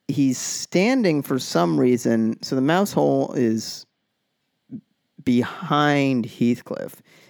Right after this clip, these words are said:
and Heathcliff is standing with his back to it, with his head oriented towards it. So his head is faced away from us. His body is facing towards us. The, and the, and the, and the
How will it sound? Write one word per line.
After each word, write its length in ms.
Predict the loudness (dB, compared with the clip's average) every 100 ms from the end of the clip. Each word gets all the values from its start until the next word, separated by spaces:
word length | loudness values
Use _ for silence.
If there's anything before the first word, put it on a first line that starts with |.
| _
and 100 | -2
Heathcliff 260 | -2 -2 -4
is 100 | -2
standing 260 | 0 2
with 100 | 2
his 100 | 0
back 400 | 0 2 2 0
to 180 | -2 0
it, 200 | 0 -2 _ -20 _
with 140 | -4 0
his 180 | 0 0
head 420 | 2 2 2 -2 -8 _ _
oriented 640 | 2 4 2 2 0 -4
towards 380 | -4 0 0 0
it. 140 | -4 0
So 120 | 0
his 120 | 0
head 200 | 2 2
is 140 | 0
faced 260 | 2 0 0
away 260 | 0 2 2
from 200 | 0 0
us. 180 | -2 -4 -8
His 120 | -6 0
body 360 | 2 2 2
is 100 | 0
facing 400 | 2 0 0 -2
towards 420 | -2 2 2 2
us. 280 | 0 0 -2 -10 -20 -4
The, 360 | 2 2 0 -4 _ _ _
and 160 | 0 2
the, 120 | 2 0
and 200 | 0 0
the, 100 | 0
and 160 | 2
the 320 | 2 2 0